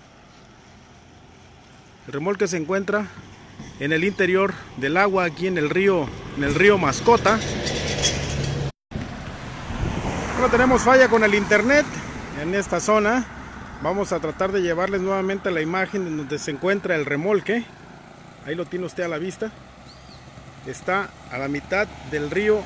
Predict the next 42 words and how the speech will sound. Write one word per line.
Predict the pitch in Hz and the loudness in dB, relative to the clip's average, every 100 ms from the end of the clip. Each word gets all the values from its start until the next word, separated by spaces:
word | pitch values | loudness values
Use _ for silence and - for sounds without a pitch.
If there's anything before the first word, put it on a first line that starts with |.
| 143 | -4
Mascota. | 143 - 220 240 175 127 - - - - - - - - | -6 -2 0 0 -2 -6 -8 -10 -10 -8 -8 -6 -6 -2
Mientras | 196 247 226 - | 0 2 0 2
tanto, | 202 196 214 | 0 2 0
en | |
la | 185 | 0
parte | - 196 202 175 | 0 -2 0 -4
posterior, | 175 151 160 180 185 | -4 -2 0 0 0
en | |
la | 160 | -2
parte | 127 175 180 | -2 -2 0
de | 180 | -2
abajo, | 160 175 180 | 0 0 -2
se | 170 | -4
encuentran | 156 175 185 175 | -2 -2 0 -2
las | 156 151 | -2 -4
autoridades | 135 185 180 175 180 | -2 2 2 4 2
municipales | 165 170 196 190 180 170 175 - - - - | 0 2 2 2 4 4 2 -2 -6 -12 -4
y | 160 | 0
estatales | 196 185 143 185 190 - | 2 2 2 2 2 0
tomando | 170 180 196 190 | 0 0 0 0
conocimiento | 185 196 185 185 180 190 180 170 | -2 -4 -6 -8 -6 -6 -4 -2
de | 151 151 156 | 0 0 0
este | 175 - 175 165 | -2 -2 -2 0
accidente. | 143 - 156 196 233 202 175 - - - | -4 -2 0 2 2 2 0 -2 -14 -6
Se | 156 | 0
da | 156 | 2
a | 185 | 4
conocer | 190 175 - 202 | 2 2 4 2
que | 202 | 4
después | 170 143 - 202 190 | 2 2 2 2 4
del | 170 | 2
percance, | - 156 - 196 180 220 208 | 4 2 4 2 2 2 2
pues | 175 | 0
bueno, | 160 175 | 0 0
el, | 156 139 139 | 0 -2 -2
las | 139 | -2
personas | - 143 196 202 - | -2 0 2 2 2
que | |
viajaban | 151 143 170 185 185 | 0 2 2 2 2
en | 160 | 0
la | 147 | 0
camioneta | 185 190 170 175 180 202 | 0 2 2 0 0 0